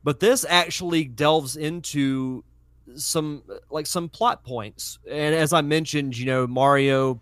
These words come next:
Peach, and a couple of others go on vacation. Mario gets framed for defacing the island. I, I like stuff like that. You know, I, I like that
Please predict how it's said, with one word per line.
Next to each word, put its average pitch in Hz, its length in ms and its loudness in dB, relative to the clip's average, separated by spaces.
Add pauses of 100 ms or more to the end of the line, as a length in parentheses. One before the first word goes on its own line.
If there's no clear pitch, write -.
Peach, - 580 -6 (460)
and 127 80 -6
a 117 40 -2
couple 147 280 0
of 127 120 -2
others 135 440 2
go 131 220 2
on 127 120 0
vacation. 120 760 -4 (120)
Mario 139 420 4
gets 127 240 -4
framed 135 520 0
for 123 240 -6
defacing 120 520 -6
the 110 120 -8
island. 110 480 -2 (760)
I, 262 320 8
I 262 140 4
like 233 280 4
stuff - 380 -4
like 107 200 -8
that. 104 280 -6
You 131 80 -6
know, 139 140 0
I, 143 200 6
I 156 120 2
like 156 480 0
that 131 260 0